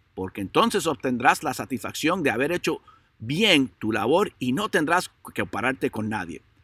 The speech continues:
pues cada uno es responsable de su propia conducta". La verdad es que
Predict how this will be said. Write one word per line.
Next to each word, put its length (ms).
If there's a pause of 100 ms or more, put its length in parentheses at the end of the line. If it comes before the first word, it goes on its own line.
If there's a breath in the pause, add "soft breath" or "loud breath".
(160)
pues 240 (260 soft breath)
cada 340
uno 340
es 280 (220)
responsable 920
de 160
su 180
propia 480 (180)
conducta". 560 (440 soft breath)
La 100
verdad 260
es 140
que 260